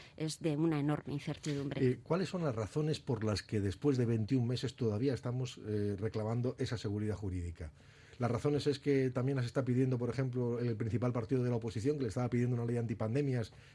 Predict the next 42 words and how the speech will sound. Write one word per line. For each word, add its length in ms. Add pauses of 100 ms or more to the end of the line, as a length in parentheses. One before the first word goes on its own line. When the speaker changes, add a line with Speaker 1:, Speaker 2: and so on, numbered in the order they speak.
Speaker 2:
y 60
por 160
eso 120
lleva 140
una 140
colisión? 500
Es 80
que 80
no 80
se 80
entiende 320
si 80
no. 140 (500)
Speaker 1:
Es 160
difícil 400
de 80
entender. 600
Eh, 400
el 80
argumento 640
que 180
utilizan 800
es 300
que 160
ya 160
existe 560 (340)
en 160
la 120
Ley 360
de 120
Calidad 420
y 80
Cohesión 460
del 100
Sistema 480
de 120
Salud, 380 (360)
eh, 400
es 240
un, 500
una 800
previsión 720